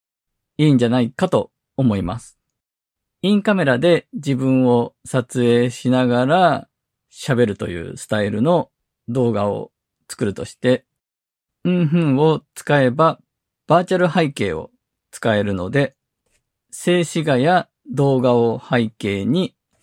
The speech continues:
人物が喋ってる動画を簡単にiPhoneだけで作れるんですね。バーチャル背景はあらかじめ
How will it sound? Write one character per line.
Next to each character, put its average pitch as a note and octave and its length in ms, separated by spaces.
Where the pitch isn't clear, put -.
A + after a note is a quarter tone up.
人 C#3 200
物 A2+ 200
が F#3+ 240
喋 A2 200
っ - 20
て E2+ 120
る - 180
動 B2 220
画 A#2 140
を E3+ 260
簡 C3 200
単 A#2 200
に F#3+ 220
iPhone A2 360
だ C3 120
け G3+ 120
で B2 240
作 - 160
れ F#2+ 100
る C#2+ 120
ん - 40
で A#2 80
す - 80
ね。 D3 180
バ G#3 200
ー - 20
チ A3+ 120
ャ - 20
ル G#3+ 120
背 A3 220
景 D#3+ 300
は D#3+ 280
あ E3 80
ら F3+ 140
か F#3+ 140
じ F3+ 120
め F3+ 320